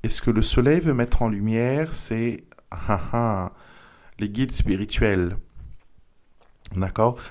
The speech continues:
J'ai l'impression que vous savez déjà qui est cette personne qui vous sera envoyée. J'ai l'impression que vous êtes en train de faire un travail spirituel pour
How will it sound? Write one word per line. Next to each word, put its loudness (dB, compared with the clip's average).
J'ai 2
l'impression 10
que 4
vous 2
savez 2
déjà 2
qui -2
est 4
cette 0
personne 2
qui -6
vous -4
sera 2
envoyée. -2
J'ai -2
l'impression 8
que -6
vous 0
êtes 4
en 4
train 4
de 0
faire 2
un 0
travail 4
spirituel 0
pour -4